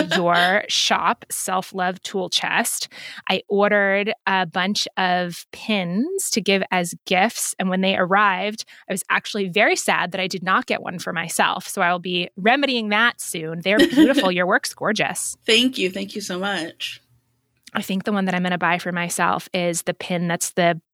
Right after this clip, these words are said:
Speaker 2: like, multicolored box of donuts that says, "I heart snacks."
Speaker 1: Um, yes, that was actually, like, a collaboration with my Instagram audience pin. Like,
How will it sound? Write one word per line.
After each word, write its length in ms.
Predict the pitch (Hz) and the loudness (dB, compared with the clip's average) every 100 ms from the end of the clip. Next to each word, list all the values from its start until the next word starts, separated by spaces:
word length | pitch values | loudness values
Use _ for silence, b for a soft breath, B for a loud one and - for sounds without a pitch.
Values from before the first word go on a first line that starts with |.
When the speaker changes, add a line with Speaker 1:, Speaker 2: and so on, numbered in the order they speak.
| - | -4
Speaker 2:
like, 300 | 185 175 170 | -2 0 0
multicolored 580 | 175 175 190 185 180 - | 0 0 0 2 2 2
box 280 | - - | 0 0
of 120 | 175 - | -4 -2
donuts 460 | 165 180 254 - | 0 2 2 0
that 120 | 185 | -6
says, 180 | - 180 - | -4 -4 -2
"I 100 | 175 | -2
heart 220 | - - | 0 -2
snacks." 560 | - - - - - - _ _ - | -2 -4 -4 -4 -6 -10 _ _ -4
Speaker 1:
Um, 480 | 185 175 139 - - _ | -2 0 -2 -6 -10 _
yes, 580 | 185 165 160 - - - | -4 0 0 -2 -6 2
that 200 | 175 156 | 4 6
was 140 | 208 | 2
actually, 840 | - 156 160 - 190 180 175 170 170 B B _ | 2 0 0 0 2 4 4 2 0 B B _
like, 220 | 180 170 | 0 0
a 60 | 165 | -4
collaboration 840 | - 185 160 160 160 131 - 190 | -2 2 4 4 2 2 0 0
with 160 | 185 170 | 0 0
my 160 | 165 - | 0 0
Instagram 640 | 156 156 - 208 233 247 | -2 -2 -6 0 2 2
audience 580 | - 262 277 294 277 - | 4 4 4 4 0 -6
pin. 440 | - 294 294 285 - | 2 4 6 2 0
Like, 440 | 190 175 160 | 2 2 2